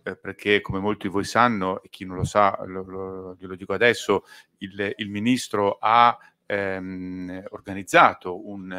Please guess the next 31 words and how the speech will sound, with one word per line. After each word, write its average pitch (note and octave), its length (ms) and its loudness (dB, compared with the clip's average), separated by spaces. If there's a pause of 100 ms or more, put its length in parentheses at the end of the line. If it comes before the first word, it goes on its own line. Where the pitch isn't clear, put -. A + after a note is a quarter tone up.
un F#2 560 -18
tavolo G2 640 4 (340)
tecnico A2 760 0 (180)
ministeriale, F#2+ 960 2 (300)
eh, F#2+ 300 -4
dove G2 240 -8
vi F2+ 120 -12
partecipa F#2 500 -2
il F2 60 -6
professor F#2 320 -6
Bandello, A2+ 720 4
il F2+ 120 0
sottoscritto, - 880 0
il G2 60 2
dottor F#2+ 240 -4
Sbordone F#2+ 720 -4
e G#2 160 -6
il G#2 280 -12
professor F#2+ 440 2
Reibaldi, F2+ 880 -6 (460)
eh, G2+ 380 -4
insieme A2 840 2
al G2 640 0
direttore F#2+ 360 -2
generale G2+ 380 4
del F#2+ 140 -4
Ministero F#2+ 420 -6
della F#2+ 180 -2
Salute G#2 600 -6
e B2+ 380 2
al G#2 520 0